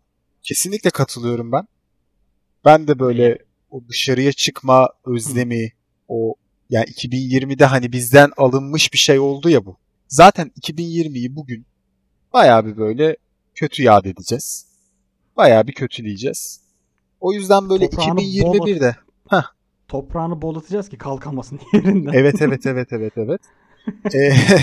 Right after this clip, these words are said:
Speaker 1: <laughs> yani böyle iki bin yirmide bizden alınan en büyük şey de aslında bu sokağa çıkma, gezme, işte belirli konser gibi aktivitelere, maç gibi aktivitelere falan gidememek. Benim için de aynı şekilde mesela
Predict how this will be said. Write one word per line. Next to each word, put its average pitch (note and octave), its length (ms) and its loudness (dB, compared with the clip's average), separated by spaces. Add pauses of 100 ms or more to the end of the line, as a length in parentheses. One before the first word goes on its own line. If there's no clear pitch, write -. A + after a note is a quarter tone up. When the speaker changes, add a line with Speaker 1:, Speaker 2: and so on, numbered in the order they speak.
(140)
Speaker 1:
<laughs> - 800 -6
yani F#3 480 4 (1200)
böyle D#3 160 -4
iki - 200 -12
bin G3 120 -6
yirmide G#3+ 420 -4
bizden G3+ 260 0
alınan G3+ 340 0
en G#3+ 220 -4
büyük F#3 140 -12
şey E3+ 220 -2
de E3+ 60 2
aslında F#3+ 520 0
bu G3+ 220 -16 (100)
sokağa E3 420 -2
çıkma, - 320 -6
gezme, C3 540 -2
işte B2 520 -4 (120)
belirli B2 380 -6
konser B2+ 540 0
gibi A#2 220 -2
aktivitelere, G#2 760 -4
maç A#2 300 0
gibi A2 220 -2
aktivitelere G#2 760 -4
falan A#2 340 -4
gidememek. G2 640 -14 (540)
Benim B2+ 200 2
için C3 280 -6
de C3 60 6
aynı C3 280 4
şekilde A#2+ 400 -6
mesela A2+ 500 -2